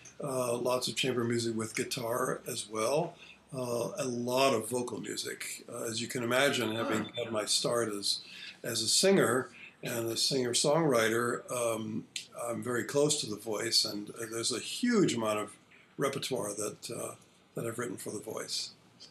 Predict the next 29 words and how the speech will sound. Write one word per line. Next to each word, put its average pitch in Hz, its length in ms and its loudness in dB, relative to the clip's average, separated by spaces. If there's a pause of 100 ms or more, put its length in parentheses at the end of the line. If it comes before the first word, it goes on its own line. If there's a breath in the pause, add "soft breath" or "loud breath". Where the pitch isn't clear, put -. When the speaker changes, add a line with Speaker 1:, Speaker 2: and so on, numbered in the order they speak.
(240)
Speaker 2:
Ah. 190 220 -6 (600 loud breath)
Have 143 160 4
you, 135 80 2
have 139 160 4
you 143 120 2
written, 135 720 2
you, 120 380 0 (320)
uh, - 60 -4 (320)
you've 165 180 0
written 170 180 4
songs 160 360 2
for - 140 -2
guitar 80 500 -2 (100)
and 82 160 -4
voice, 78 220 -2
Speaker 1:
Yes, 123 260 4
Speaker 2:
right? - 200 -6
Speaker 1:
a - 40 0
lot. 127 400 6
Speaker 2:
Yeah. 95 340 2
Speaker 1:
Yes, - 340 -12
a 127 60 0
lot. 123 420 4 (120)
Speaker 2:
Ha-, 123 80 0 (220)
have 127 200 2
you 131 100 6
performed 120 380 4
them 120 120 4
yourself? 120 640 0